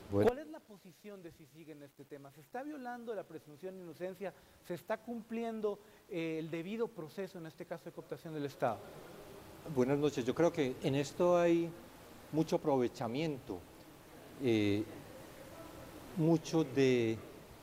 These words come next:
Speaker 1: de tergiversación, de desinformación, de mostrar una especie de persecución,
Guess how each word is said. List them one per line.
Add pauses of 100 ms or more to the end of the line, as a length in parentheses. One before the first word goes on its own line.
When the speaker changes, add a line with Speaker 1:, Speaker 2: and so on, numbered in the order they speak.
(180)
Speaker 1:
de
tergiversación, (420)
de
desinformación, (440)
de
mostrar
una (140)
especie
de
persecución,